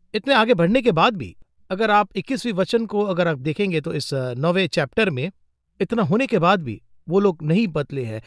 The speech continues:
ऐसा जो विषय है बहुत, अ, दुखदाई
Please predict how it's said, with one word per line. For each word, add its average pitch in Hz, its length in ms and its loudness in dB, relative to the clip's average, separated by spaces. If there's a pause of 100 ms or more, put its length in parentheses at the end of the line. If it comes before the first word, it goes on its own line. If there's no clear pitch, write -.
(140)
ऐसा 202 280 0
जो 202 140 -2
विषय 202 340 -2
है 190 60 0
बहुत, 180 260 -4
अ, - 300 -10
दुखदाई 175 640 -2